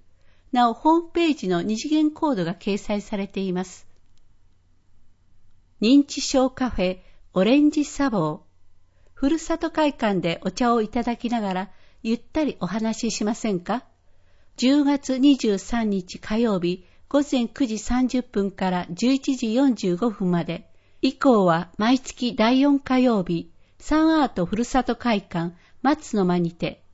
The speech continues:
内容は参加者同士の談話、介護、健康、認知症に関する相談、健康講座、希望に応じて創作活動など。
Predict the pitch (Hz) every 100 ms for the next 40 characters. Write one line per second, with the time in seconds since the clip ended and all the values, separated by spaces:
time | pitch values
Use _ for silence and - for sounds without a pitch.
0 | - - - 226 247 247 247 233 226 233
1 | - - - - 285 302 311 - 294 294
2 | 285 - - 151 151 202 208 196 190 -
3 | _ _ - 285 262 208 175 170 - -
4 | - 233 247 - 214 214 - 202 269 -
5 | 294 - 302 285 277 277 277 - 254 180
6 | - 175 175 180 175 170 - - _ -
7 | 262 294 302 285 277 - 269 208 175 175
8 | 190 - - - - 277 320 311 311 311
9 | 302 - 269 254 - - 262 269 285 269
10 | - - 254 - 180 160 170 165 175